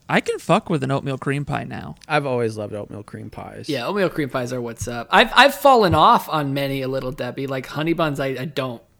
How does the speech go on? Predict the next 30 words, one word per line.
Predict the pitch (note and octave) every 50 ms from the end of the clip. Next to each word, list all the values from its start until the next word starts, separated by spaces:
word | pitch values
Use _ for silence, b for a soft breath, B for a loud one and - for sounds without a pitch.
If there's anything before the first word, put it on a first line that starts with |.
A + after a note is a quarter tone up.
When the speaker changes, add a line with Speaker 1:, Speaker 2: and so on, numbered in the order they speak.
| _
Speaker 3:
enjoy | - C3+ B2+ A#2+ A#2+ B2+ A#2 A#2 A2+ A#2
anymore. | A#2 A#2 A#2+ A#2 A2+ A2+ A2+ A#2 D3
Speaker 2:
Yeah, | C#3+ D3 C#3+ D3
I | D#3
don't. | E3+ G3 G#3 -
I | E3+
used | F#3+ B3 C#4+ - -
to | F4
like | F4 E4 C4
honey | - A#3+ A#3 A3
buns | F#3+ F#3+ F#3+ F3+ D#3+ -
quite | - F#3+ F3 D#3
a | C#3+
bit, | C3+ D#3 D3+ C3 A2+
but | - A2+ B2+
I | D3
do | D#3 D#3 D3
not | C#3+ C#3+ C#3 C3 A#2+
like | A#2+ B2 A#2 -
them | - A2+ A2
as | G#2+ G#2+ A2+
much | G#2+ G#2+ G#2+ -
anymore. | A2 A2 G#2+ G#2+ G#2+ A2 G#2+ G#2 A2 A2+ - _ _ _ b b b b b b b b b b b b b
Speaker 3:
I'm | D#3 D#3
looking | E3+ F3 E3+ E3 D3+
up | C#3 C3+ - C3
a |
list | B2+ A#2+ B2 B2 A#2 - - - -
of, | B2+ A#2+ A#2+ A#2 B2
uh, | B2 A#2+ A#2+ A#2+ B2